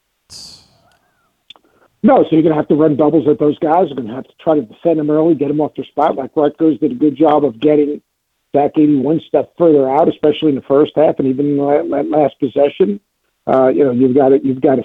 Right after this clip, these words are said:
set your defense. Um, you know, you get, you wanna be physical, but you can't be physical 'cause you can't afford people to get in foul trouble. Uh, you know, I think they're developing a little bit of depth. Uh, you know, I think Martinez gives them a little bit of depth,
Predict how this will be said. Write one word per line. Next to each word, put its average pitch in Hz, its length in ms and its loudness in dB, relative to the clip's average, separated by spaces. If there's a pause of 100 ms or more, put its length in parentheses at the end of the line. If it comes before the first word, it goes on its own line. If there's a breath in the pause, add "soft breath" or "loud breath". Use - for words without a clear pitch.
(100)
set 165 220 0
your 131 100 0
defense. 147 540 2 (600)
Um, 117 360 -2 (500)
you 135 100 0
know, 127 60 2
you 123 120 0
get, 117 220 0
you 135 120 4
wanna 160 220 4
be 143 240 2
physical, 143 380 2
but 131 100 2
you 120 100 -4
can't 160 240 0
be 135 80 -4
physical 139 400 -2
'cause - 160 -12
you - 140 -16
can't 139 160 0
afford 143 220 0
people - 200 -2
to 131 60 0
get 123 140 0
in - 60 -20
foul 156 220 0
trouble. 123 420 -2 (600 soft breath)
Uh, 131 420 0 (520)
you 165 80 4
know, 170 140 6
I 160 100 4
think 214 220 -2
they're 160 200 2 (120)
developing 165 420 2
a 127 60 -2
little 147 240 2
bit 180 160 0
of 160 100 -2
depth. 196 320 2 (100)
Uh, 131 300 -4
you 151 80 -4
know, 123 140 -2
I - 20 -2
think 156 140 0
Martinez 156 480 0
gives 151 180 2
them 139 120 0
a 123 40 -2
little 139 180 2
bit 156 160 0
of 147 100 -4
depth, 175 280 0